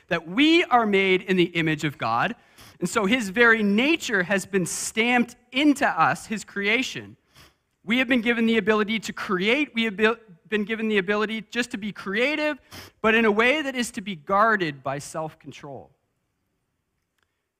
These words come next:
God gave us many giftings, many resources, many beautiful things in this world, but he says to us,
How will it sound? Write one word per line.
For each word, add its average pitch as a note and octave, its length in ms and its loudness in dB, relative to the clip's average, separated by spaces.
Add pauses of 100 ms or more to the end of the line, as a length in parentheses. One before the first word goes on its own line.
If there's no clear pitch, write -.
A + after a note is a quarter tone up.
(100)
God F#3+ 220 4
gave A3+ 180 0
us G#3+ 140 0
many G#3+ 260 2
giftings, A3+ 640 -4
many F#3 240 2
resources, A3 920 -4
many A#3 380 2
beautiful A3 480 -4
things G#3 360 -2
in G3 120 -2
this F#3 200 0
world, F3+ 300 -4
but F3 80 -10
he F#3+ 160 -12
says A#3+ 520 -6
to E3+ 180 -6
us, - 340 -10